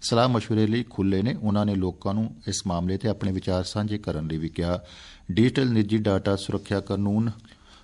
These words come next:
ਦੋ ਹਜ਼ਾਰ ਤੇਈ ਨੂੰ ਰਾਸ਼ਟਰਪਤੀ ਦ੍ਰੋਪਦੀ ਮੁਰਮੂ ਨੇ ਅਗਸਤ ਦੋ ਹਜ਼ਾਰ ਤੇਈ ਵਿੱਚ ਮਨਜ਼ੂਰੀ ਦਿੱਤੀ ਸੀ। ਖਰੜਾ ਨਿਯਮਾਂ ਵਿੱਚ ਡਿਜੀਟਲ ਨਿੱਜੀ ਡਾਟਾ ਸੁਰੱਖਿਆ ਕਾਨੂੰਨ ਦੋ ਹਜ਼ਾਰ ਤੇਈ ਤਹਿਤ ਨਿੱਜੀ ਸਹਿਮਤੀ ਲੈਣ,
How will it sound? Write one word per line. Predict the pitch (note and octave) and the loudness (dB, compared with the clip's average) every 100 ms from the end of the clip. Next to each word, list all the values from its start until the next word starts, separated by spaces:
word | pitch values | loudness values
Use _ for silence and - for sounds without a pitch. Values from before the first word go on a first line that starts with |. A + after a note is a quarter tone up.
| - | -14
ਦੋ | F#2 F#2+ | -2 2
ਹਜ਼ਾਰ | F#2+ G2+ | 4 4
ਤੇਈ | G2 G2+ G2+ | 4 4 4
ਨੂੰ | A#2 | 6
ਰਾਸ਼ਟਰਪਤੀ | G#2+ F#2 - F#2 G2 A2 | 4 4 2 0 2 2
ਦ੍ਰੋਪਦੀ | G#2 G2 F#2 - | 2 0 0 0
ਮੁਰਮੂ | F#2 F#2 F2+ | 0 2 2
ਨੇ | G#2 A#2+ G#2 | 2 2 0
ਅਗਸਤ | D#2+ G#2+ - | 2 2 2
ਦੋ | A2 G2+ F#2+ | 0 2 2
ਹਜ਼ਾਰ | F2+ E2+ | 2 0
ਤੇਈ | - F#2 | 2 2
ਵਿੱਚ | G2 A2 A2 | 2 0 2
ਮਨਜ਼ੂਰੀ | F#2+ D#2 D2 | 2 0 -2
ਦਿੱਤੀ | D#2 D#2+ D#2+ | -2 -2 -2
ਸੀ। | D#2+ D#2+ D#2+ - - - - - | -2 0 -2 -2 -10 -20 -10 2
ਖਰੜਾ | B2+ B2+ | 6 6
ਨਿਯਮਾਂ | C#3 C3+ C3+ C#3 | 6 6 6 6
ਵਿੱਚ | C#3+ | 6
ਡਿਜੀਟਲ | C#3+ B2 A#2+ C3 | 6 4 4 4
ਨਿੱਜੀ | A#2 G#2 G#2+ | 6 6 6
ਡਾਟਾ | G2 F#2+ G2 | 6 4 2
ਸੁਰੱਖਿਆ | F#2 F#2+ - F#2+ | 0 -4 -2 -2
ਕਾਨੂੰਨ | - G#2 A2 | 2 2 4
ਦੋ | F#2+ | 4
ਹਜ਼ਾਰ | F2+ G2 F#2 | 4 2 2
ਤੇਈ | - F#2+ | 2 2
ਤਹਿਤ | G2 G#2+ A2 | 4 4 4
ਨਿੱਜੀ | G#2+ F#2+ F2+ A2 | 6 6 6 4
ਸਹਿਮਤੀ | - G2+ G2+ G2 | 6 4 4 4
ਲੈਣ, | F#2 G#2 | 6 6